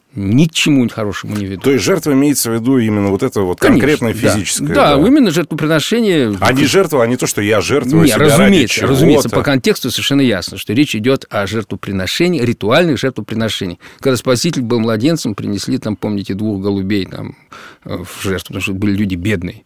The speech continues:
Speaker 1: А так вообще, ну, надо было баранов резать в огромном количестве. И, ну, вот, э, со времён Каина и Авеля, если помните, да, э, ж-, ж-, приносили жертвы к Богу. Вообще идея жертвы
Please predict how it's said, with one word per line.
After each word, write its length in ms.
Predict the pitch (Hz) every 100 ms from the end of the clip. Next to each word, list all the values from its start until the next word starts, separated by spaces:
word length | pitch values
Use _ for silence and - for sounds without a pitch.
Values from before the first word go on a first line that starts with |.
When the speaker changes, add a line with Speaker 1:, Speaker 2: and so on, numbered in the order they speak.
| - - -
Speaker 1:
А 140 | -
так 300 | - - 156
вообще, 300 | 120 110 -
ну, 100 | 104
надо 180 | 104 104
было 160 | 98 98
баранов 460 | 90 101 143 135 -
резать 480 | - 104 107 98 -
в 160 | 101 90
огромном 400 | 87 104 107 95
количестве. 640 | - 101 90 - - - - - - - -
И, 280 | 110 98 92
ну, 840 | 98 104 87 85 85 98 113 180
вот, 260 | 190 - -
э, 240 | 175 123 104
со 140 | -
времён 340 | 95 98 123 175
Каина 380 | - 127 175
и 40 | 147
Авеля, 340 | 123 165 175
если 240 | 127 - 104
помните, 500 | - 98 - 107 -
да, 280 | 95 117 160 - - -
э, 580 | - 95 92 92 90 90
ж-, 340 | 90 85 -
ж-, 120 | 90 92
приносили 560 | 92 87 85 - 98
жертвы 200 | 92 95 85 - - _ - _
к 40 |
Богу. 520 | 101 95 98 90 87 - -
Вообще 300 | - 202 180
идея 360 | 117 180 143
жертвы 720 | 107 127 185 190 - 95 90